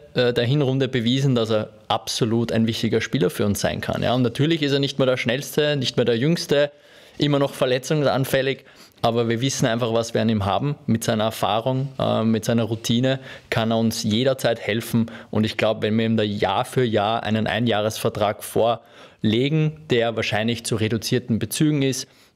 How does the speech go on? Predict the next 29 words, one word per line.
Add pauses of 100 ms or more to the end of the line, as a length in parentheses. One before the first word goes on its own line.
(120)
dann
ist
das
definitiv
etwas,
wo
sich
beide
Seiten (120)
einigen
können.
Und
wenn
er
dann
nur
in
der
zweiten
Mannschaft
unter
Anführungszeichen
spielt (280)
und
dort
die
jungen,
aufstrebenden
Spielern